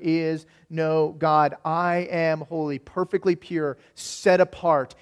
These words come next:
And listen, when God looks at his glory, he says this, "I don't share. I don't share my glory with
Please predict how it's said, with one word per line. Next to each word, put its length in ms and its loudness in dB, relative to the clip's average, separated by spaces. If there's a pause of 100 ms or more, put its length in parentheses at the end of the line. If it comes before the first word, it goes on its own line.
(120)
And 180 -6
listen, 360 -4
when 160 -8
God 420 2
looks 560 -6 (100)
at 300 2
his 320 -2
glory, 400 -2
he 160 -12
says 280 -6
this, 260 -8 (280)
"I 180 -6
don't 380 -12
share. 460 -14 (1500)
I 100 -8
don't 180 -6
share 640 -4 (240)
my 180 -10
glory 560 -20 (1200)
with 180 -10